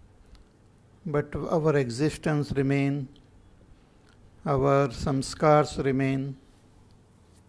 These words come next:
And in order to fulfill those samskars, we again wake up and continue to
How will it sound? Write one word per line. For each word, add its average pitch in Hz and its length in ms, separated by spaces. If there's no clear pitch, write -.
And 156 180
in 151 140
order 143 320
to 151 560
fulfill 160 560
those 151 240
samskars, 160 1000
we 139 360
again 139 640
wake 131 280
up 165 240
and 143 200
continue 139 720
to 131 500